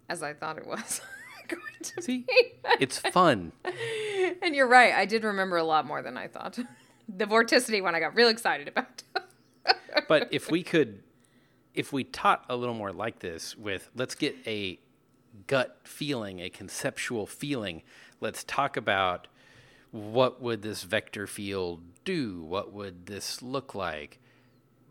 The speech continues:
Speaker 2: Before we dive into the calculus, instead of saying, "Now that you understand the calculus, let's apply it," I think we'd have a little more luck.
Speaker 1: Mm-hmm. Um, yes. Yeah, you might even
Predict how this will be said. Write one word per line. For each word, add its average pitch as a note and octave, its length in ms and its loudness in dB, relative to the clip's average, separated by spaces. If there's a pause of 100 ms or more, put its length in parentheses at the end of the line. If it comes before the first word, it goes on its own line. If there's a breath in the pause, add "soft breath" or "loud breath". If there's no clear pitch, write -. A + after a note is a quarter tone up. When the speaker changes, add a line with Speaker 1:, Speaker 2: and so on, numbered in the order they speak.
(200)
Speaker 2:
Before C3+ 340 0
we B2 120 2
dive G2 180 2
into F2 160 -4
the E2 80 -10
calculus, E2+ 500 -6
instead G#2+ 180 -8
of G2 60 -6
saying, G2+ 220 -4
"Now F3+ 180 2
that G3 80 0
you B2 80 -2
understand G#2+ 340 -4
the D#2+ 60 -8
calculus, D#2 560 -10
let's E2 140 -14
apply F2+ 300 -6
it," D2+ 140 -12 (400)
I - 60 -2
think C3+ 240 -6
we'd A#2+ 100 -4
have G#2 120 -2
a G2 40 -4
little F#2+ 140 -6
more E2 180 -8
luck. - 280 -18 (240)
Speaker 1:
Mm-hmm. A#3 880 -2 (500)
Um, F3 680 -8 (200)
yes. - 760 -10 (440)
Yeah, F3 320 -4 (140)
you E3+ 140 -8
might E3 300 -8
even D#3+ 500 -8